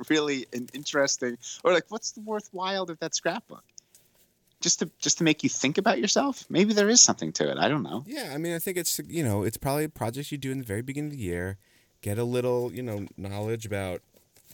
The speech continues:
Speaker 2: who all was there.
Speaker 1: Bump up everybody's grade.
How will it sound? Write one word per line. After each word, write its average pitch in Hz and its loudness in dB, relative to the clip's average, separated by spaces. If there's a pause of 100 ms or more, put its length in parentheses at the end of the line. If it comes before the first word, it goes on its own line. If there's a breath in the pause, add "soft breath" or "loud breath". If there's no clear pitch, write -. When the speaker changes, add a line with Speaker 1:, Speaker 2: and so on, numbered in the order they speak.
(200)
Speaker 2:
who 117 -6
all 104 -6
was 123 -8
there. 78 -12 (720)
Speaker 1:
Bump 117 6
up 143 4
everybody's 151 2
grade. 92 0